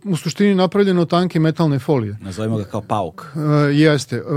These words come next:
Speaker 1: jednom se desilo, recimo, da na, da na zemlji tokom montaže je nekom radniku ispao ključ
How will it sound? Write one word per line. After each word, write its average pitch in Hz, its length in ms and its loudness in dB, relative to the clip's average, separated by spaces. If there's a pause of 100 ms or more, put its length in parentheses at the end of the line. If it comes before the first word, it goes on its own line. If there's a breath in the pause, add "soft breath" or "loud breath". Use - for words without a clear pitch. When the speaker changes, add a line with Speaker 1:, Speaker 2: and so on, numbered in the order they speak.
(420)
Speaker 1:
jednom 196 260 0
se - 120 -4
desilo, 190 440 0
recimo, 180 400 0
da 165 140 -2
na, 160 260 -2 (100)
da 156 260 -6
na 156 140 0
zemlji 156 420 0
tokom 147 280 -2
montaže 147 600 0
je 143 120 0
nekom 156 260 -4
radniku 160 420 0
ispao 156 340 0
ključ 156 400 -2